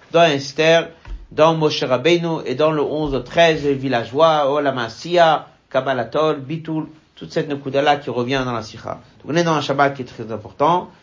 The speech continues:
c'est le Shabbat qui précède Purim, c'est le Shabbat dans lequel on va effacer Amalek,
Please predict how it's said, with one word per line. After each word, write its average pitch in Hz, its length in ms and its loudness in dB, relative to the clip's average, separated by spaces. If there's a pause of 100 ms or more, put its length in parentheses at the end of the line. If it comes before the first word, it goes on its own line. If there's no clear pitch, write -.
c'est - 120 -6
le 143 60 -4
Shabbat 139 360 -2
qui 127 160 -6
précède - 480 -10
Purim, 170 460 -2 (260)
c'est - 120 -10
le - 0 -
Shabbat 151 280 2
dans 143 60 -6
lequel 147 180 0
on 139 60 0
va 135 140 2
effacer 123 300 -2
Amalek, 120 540 0